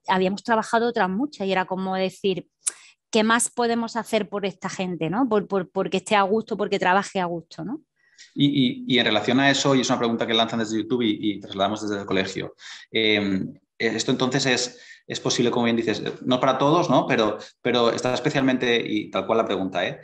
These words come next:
Speaker 2: ¿El sector tecnológico es más factible para aplicar esta medida o se puede hacer en cualquier otro ámbito?
Speaker 1: Bueno, eh,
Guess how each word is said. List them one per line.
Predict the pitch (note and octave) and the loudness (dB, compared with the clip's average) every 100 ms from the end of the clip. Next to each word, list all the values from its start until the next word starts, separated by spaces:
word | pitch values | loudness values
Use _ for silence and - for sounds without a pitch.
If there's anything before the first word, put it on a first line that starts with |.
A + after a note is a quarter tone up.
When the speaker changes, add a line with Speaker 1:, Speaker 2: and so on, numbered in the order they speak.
| - _ | -20 _
Speaker 2:
¿El | G#2+ | -4
sector | A2+ G2 | 0 0
tecnológico | A2+ C3+ B2+ C3 A#2+ | 2 4 4 2 0
es | B2+ | 0
más | A2+ | 0
factible | A#2 - B2 A#2 | -2 0 2 4
para | A#2 A2 | 2 2
aplicar | A#2 A2 | 0 -2
esta | G#2+ A2 | 0 -2
medida | G#2+ B2 D#3+ - A#2+ | 0 2 2 0 -4
o | |
se | - | -8
puede | A2+ A2+ A2 | -2 2 2
hacer | A2+ A2 | 2 -2
en | |
cualquier | G#2+ G#2+ G#2 | -4 -4 -6
otro | G2 G2+ | -2 -2
ámbito? | F2 E2+ E2 E2 _ _ _ _ _ _ _ _ _ _ _ _ _ _ | -2 -4 -8 -16 _ _ _ _ _ _ _ _ _ _ _ _ _ _
Speaker 1:
Bueno, | G3 G3+ E3 - | 0 2 2 -2
eh, | - G3 F#3 F#3 F#3 F#3 F#3 F3+ F3+ F3+ F3+ | 0 4 6 8 8 6 6 6 4 4 2